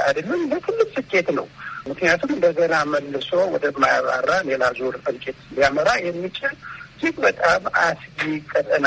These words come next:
ነው የነበረ። ያንን ሁኔታ በተወሰነ መንገድ አርግበውታል እና እኔ ይሄ ትልቅ ስኬት ነው ነው የምለው። ሁለተኛ፣ በዚህ አጋጣሚ የህዝቡ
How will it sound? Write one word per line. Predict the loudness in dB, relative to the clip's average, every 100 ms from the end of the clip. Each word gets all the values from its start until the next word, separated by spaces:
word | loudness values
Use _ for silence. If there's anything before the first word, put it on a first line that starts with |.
| 0
ነው | 0
የነበረ። | -4 -4 0 2 2 0 0
ያንን | 0 0 0 0
ሁኔታ | -2 -6 0 2 2 -2 -18 -12
በተወሰነ | -4 2 2 2 0 0
መንገድ | -2 -2 0 0 0 -4 0
አርግበውታል | 2 0 -2 0 2 0 0 0 0
እና | 0 2 2
እኔ | 2 -2
ይሄ | -2 -2 -2
ትልቅ | -4 -4 -4
ስኬት | -8 -4 -4 -2
ነው | 0 2
ነው | 0
የምለው። | 0 2 0 -2 -10 -8 -8 -10
ሁለተኛ፣ | 0 2 2 0 2 2 2
በዚህ | 0 0 2
አጋጣሚ | 2 4 2 4 4 2 0 -4 -4 0
የህዝቡ | 0 0 -2 -4